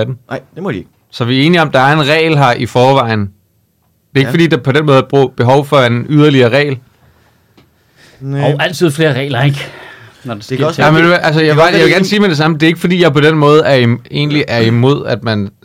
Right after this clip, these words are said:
Speaker 1: at man skulle være atten for at købe alkohol. Altså, det, det, det er et, et tal.
Speaker 3: Hvad
Speaker 1: Altså
Speaker 3: er
Speaker 1: sådan
Speaker 3: alder-, hvad er aldersgrænsen nu? Seksten?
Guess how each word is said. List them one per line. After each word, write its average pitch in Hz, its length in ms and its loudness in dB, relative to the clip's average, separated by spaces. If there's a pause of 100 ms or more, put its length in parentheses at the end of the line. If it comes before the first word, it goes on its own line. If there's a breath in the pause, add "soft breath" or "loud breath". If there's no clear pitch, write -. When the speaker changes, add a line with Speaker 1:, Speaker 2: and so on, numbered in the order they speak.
(140)
Speaker 1:
at 110 180 -10
man 107 100 -4
skulle 113 180 -8
være 98 100 0
atten 110 220 -2
for 113 100 -4
at 101 60 -6
købe 113 220 -8
alkohol. 104 420 -4 (260)
Altså, 98 180 -8
det, 107 180 -2 (220)
det, - 80 -16 (380)
det 120 80 0
er 117 40 0
et, 104 60 -6 (320)
et 113 160 -6
tal. 110 240 -2 (300)
Speaker 3:
Hvad 147 120 -2
Speaker 1:
Altså 147 140 2
Speaker 3:
er 147 80 2
Speaker 1:
sådan 160 160 0
Speaker 3:
alder-, 160 300 -4
hvad 151 120 -2
er 156 40 0
aldersgrænsen 147 460 -6
nu? 160 100 -6
Seksten? 160 420 -6